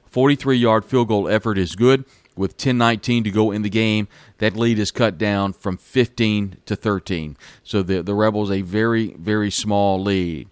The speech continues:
But credit the Ole Miss offensive line. You know, one thing, uh, a lot of folks aren't talking about – is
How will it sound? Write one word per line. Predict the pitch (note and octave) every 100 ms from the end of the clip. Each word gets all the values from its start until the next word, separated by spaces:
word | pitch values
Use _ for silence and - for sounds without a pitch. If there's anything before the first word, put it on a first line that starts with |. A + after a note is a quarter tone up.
| _ - C3 -
But | C3 B2+ _ _
credit | - C#3 C3
the | C#3
Ole | C3+
Miss | C3 A#2
offensive | B2 B2 C3 A2 A#2
line. | B2 G2+
You | A2
know, | A#2+
one | A2+ C3
thing, | - C3 A#2+
uh, | A2+ G#2+ E2 A#1 _ _ _ _ -
a | G2+
lot | A2
of | A#2+
folks | A#2+ G#2+ A2+
aren't | G2+
talking | A2+ G#2+ G2+
about – | F#2 F2+ F2+ - - - G#2
is | G2 G2 F#2